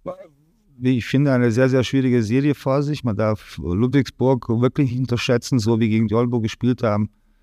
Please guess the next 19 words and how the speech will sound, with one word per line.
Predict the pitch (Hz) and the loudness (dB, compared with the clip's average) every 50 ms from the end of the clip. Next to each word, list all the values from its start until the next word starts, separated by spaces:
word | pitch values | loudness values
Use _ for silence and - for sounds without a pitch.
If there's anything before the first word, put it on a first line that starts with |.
| _ _ _ _ _ _ _ - | _ _ _ _ _ _ _ -4
Die | - | -2
werden | 110 123 127 120 | 0 2 2 2
sicherlich | 107 123 110 143 135 120 104 123 | 2 0 2 2 2 2 2 2
auch | 120 113 | 0 0
steigern. | - - - 107 110 120 131 143 147 151 147 131 117 104 | 0 -2 -2 0 2 2 2 2 2 2 2 0 0 0
Ich | 87 87 92 - | -2 -4 -4 -2
glaub, | - 107 110 110 104 - _ _ _ _ _ 76 _ _ _ _ _ _ _ _ _ - | -2 0 0 0 -2 -6 _ _ _ _ _ _ _ _ _ _ _ _ _ _ _ -4
wenn | 98 113 113 | -2 0 0
ich | 110 101 120 | 0 0 0
nicht | 110 101 - | -2 -2 -2
falsch | - 117 123 120 - - | 0 0 0 0 -2 -2
liege, | 120 123 135 123 110 | -2 0 0 0 2
außer | 101 113 - - 120 101 | 0 0 0 0 -2 0
Alba | 110 123 127 135 131 | 0 2 2 2 2
die | 110 117 113 | 2 2 0
einzige | 117 131 120 - 123 123 | 0 0 0 0 0 0
Mannschaft | 120 123 127 127 - 127 120 110 - - - - | 2 2 0 0 0 0 -2 -2 -4 -8 -14 -10
national, | - 71 107 - - 107 110 113 135 - - 151 139 135 123 123 127 127 | -6 -4 -4 -2 -2 0 0 0 -2 -2 -2 0 0 2 2 2 0 0
die, | 117 110 120 120 117 113 110 110 | 0 0 0 0 0 0 0 -2